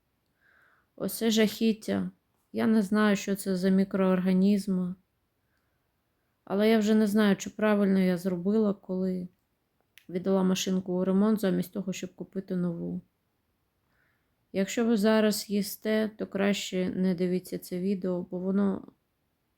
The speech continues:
не дуже естетичне. Ось в такому стані виглядає машинка, якщо ви використовуєте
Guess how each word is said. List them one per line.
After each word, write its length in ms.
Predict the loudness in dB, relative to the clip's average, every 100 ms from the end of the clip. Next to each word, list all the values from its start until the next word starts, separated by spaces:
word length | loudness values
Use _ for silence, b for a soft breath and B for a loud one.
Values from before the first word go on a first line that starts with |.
| _ _ _
не 180 | -2 0
дуже 360 | 2 2 2 0
естетичне. 920 | -2 -10 -10 -6 -6 -6 -8 -6 -8 -10 _ _ _ _ b b b b b b _ _ -8
Ось 200 | -4 -4
в 60 |
такому 580 | -4 -4 2 4 4 2 -4
стані 720 | -16 -14 -4 2 4 4 2 -2
виглядає 680 | 0 2 2 2 2 2 2
машинка, 840 | -2 -2 -4 0 0 -2 -6 -14 -16 _ -8
якщо 500 | -4 -4 -4 0 2
ви 320 | 4 4 4
використовуєте 1500 | 2 -2 0 0 0 -2 -6 -2 0 2 2 0 -2 -10 -14